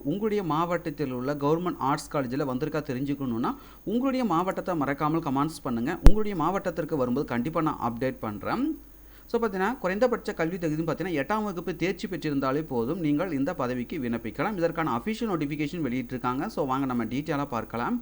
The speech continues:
அதற்கு முன்னாடி டெய்லியும் வரக்கூடிய தமிழ்நாடு அரசு வேலைவாய்ப்பு அறிவிப்புகள், மத்திய அரசு வேலைவாய்ப்பு அறிவிப்புகள் அனைத்துமே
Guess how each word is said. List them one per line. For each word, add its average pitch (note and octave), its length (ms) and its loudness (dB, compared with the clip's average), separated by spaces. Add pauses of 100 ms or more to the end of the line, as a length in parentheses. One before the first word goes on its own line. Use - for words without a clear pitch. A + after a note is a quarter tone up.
(340)
அதற்கு B3 340 2
முன்னாடி F#3 280 0
டெய்லியும் G3 340 0
வரக்கூடிய F3+ 320 -2
தமிழ்நாடு E3 440 0
அரசு C#3+ 260 -2
வேலைவாய்ப்பு C3 600 -2
அறிவிப்புகள், B2 520 -2
மத்திய C#3 340 -2
அரசு C#3+ 260 -4
வேலைவாய்ப்பு C3+ 640 -2
அறிவிப்புகள் B2+ 580 -2
அனைத்துமே A#2+ 360 -2